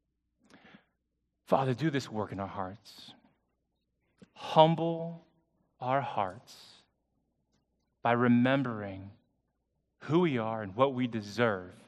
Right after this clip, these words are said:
apart from Christ, and as well who we now are and how much we have been blessed because we are in Christ. And with a heart of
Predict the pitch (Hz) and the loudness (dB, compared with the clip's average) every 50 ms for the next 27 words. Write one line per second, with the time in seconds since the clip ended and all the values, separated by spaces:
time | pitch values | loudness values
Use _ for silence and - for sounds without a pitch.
0 | _ _ _ _ _ _ _ - 113 - - - - 131 151 135 - - 175 170 | _ _ _ _ _ _ _ -8 -8 -8 -4 4 6 6 6 6 2 -4 -6 -6
1 | 156 - - 170 170 175 190 175 - - - - - - _ _ - - _ _ | -6 -2 -2 0 0 0 -2 -8 -12 -18 -20 -20 -20 -20 _ _ -20 -20 _ _
2 | _ _ _ _ _ _ _ _ _ _ _ _ _ _ _ _ _ - 117 120 | _ _ _ _ _ _ _ _ _ _ _ _ _ _ _ _ _ -8 -4 -4
3 | 131 139 - 120 131 120 117 113 131 127 117 107 101 - - 131 143 147 147 139 | -4 -2 0 0 -2 -2 -2 -2 -2 -2 0 -2 -2 -4 -8 -6 -4 -4 0 2
4 | 143 135 127 120 127 139 143 143 143 139 127 131 - - 123 117 110 104 101 101 | 4 4 4 4 2 2 2 2 2 2 0 0 -2 -2 -2 -2 -2 -4 -6 -8
5 | 101 - - - _ _ _ _ _ _ _ _ _ _ _ _ _ _ _ _ | -12 -14 -18 -20 _ _ _ _ _ _ _ _ _ _ _ _ _ _ _ _
6 | _ - 117 104 104 113 127 139 139 147 139 139 139 135 127 - 120 127 127 123 | _ -6 -6 -4 -4 -2 0 0 0 0 0 0 0 0 0 -2 -4 -2 -2 0
7 | 120 117 110 117 117 117 110 117 113 104 98 92 - - - - - - - _ | 0 -2 -2 -2 -2 -2 0 -2 -4 -4 -4 -6 -8 -12 -18 -20 -20 -20 -20 _
8 | _ _ _ _ _ _ _ _ _ _ - 113 - - 117 107 107 107 113 113 | _ _ _ _ _ _ _ _ _ _ -12 -10 -8 -6 -8 -8 -6 -6 -4 -2
9 | 113 113 123 - - - 151 135 120 110 101 90 - - 104 92 90 98 - - | -2 -2 -4 -4 -6 -4 -2 0 0 0 -2 -4 -6 -8 -10 -10 -10 -14 -20 -20
10 | - - - - _ _ _ _ _ _ _ _ _ _ _ _ _ _ _ _ | -20 -20 -20 -20 _ _ _ _ _ _ _ _ _ _ _ _ _ _ _ _
11 | _ _ - 120 107 120 120 113 117 104 - - - 139 - 147 - - - 139 | _ _ -6 -4 -2 -2 -2 -2 -4 -8 -8 -6 2 4 4 4 4 2 -2 -6
12 | 131 - | -6 -6